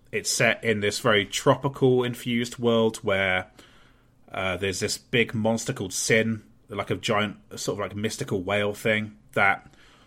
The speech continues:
basically goes around the world destroying different bits of it. Whenever a place gets too built up, like, um, there's a, there's a bit too much going on in terms of, like, culture or population or whatever, it, it turns up and destroys that place. It's basically about, you know, keeping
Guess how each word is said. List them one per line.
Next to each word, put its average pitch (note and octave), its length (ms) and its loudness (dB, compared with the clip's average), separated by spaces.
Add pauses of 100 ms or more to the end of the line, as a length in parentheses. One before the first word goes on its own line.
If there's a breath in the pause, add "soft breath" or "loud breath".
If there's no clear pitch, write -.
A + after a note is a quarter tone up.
(120)
basically A#2 320 2
goes A2+ 260 4
around A2 220 2
the G#2 80 0
world G#2 280 0
destroying G#2+ 440 0
different G#2 280 -4
bits B2 280 -4
of C3 60 0
it. C3 180 2 (160)
Whenever A2+ 480 2
a A2+ 180 -4
place A2+ 340 0
gets - 220 -2
too A#2 200 0
built A2+ 360 0
up, A#2+ 240 2 (300)
like, F#2 260 -4
um, F#2+ 220 -2
there's F#2+ 160 -10
a, A2 80 0
there's G2 220 -8
a G#2 40 -8
bit - 220 -4
too A2+ 100 -2
much G2+ 220 -4
going G2 260 0
on G2+ 160 0
in F#2+ 140 -4
terms F#2+ 320 -2
of, G2 100 -12
like, F2+ 300 -6 (500 soft breath)
culture A2 480 0
or F#2 80 0
population G#2 640 -2
or G2 60 -4
whatever, G2+ 280 -2
it, G2 300 -6 (100)
it - 160 -8
turns G2+ 320 0
up G2+ 200 -2
and F#2+ 180 -4
destroys G2+ 480 0
that A2 160 0
place. G#2 420 -2
It's - 180 -6
basically G#2 360 0
about, G2 400 0 (580 soft breath)
you G2+ 80 -8
know, F2+ 160 -6
keeping F#2+ 560 -4